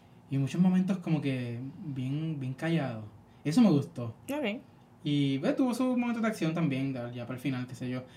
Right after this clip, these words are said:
Speaker 1: Y hay callbacks a las originales, pero no es súper,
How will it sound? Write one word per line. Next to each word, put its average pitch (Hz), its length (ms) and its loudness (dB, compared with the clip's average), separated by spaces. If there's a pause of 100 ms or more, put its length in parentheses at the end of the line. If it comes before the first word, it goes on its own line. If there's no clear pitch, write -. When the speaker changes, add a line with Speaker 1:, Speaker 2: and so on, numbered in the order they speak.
(180)
Speaker 1:
Y 147 140 4
hay 151 760 4
callbacks 143 480 2
a 127 260 -4 (580)
las 139 140 -4
originales, 147 500 0
pero 165 140 0
no 160 60 2
es 160 60 -2
súper, 185 320 4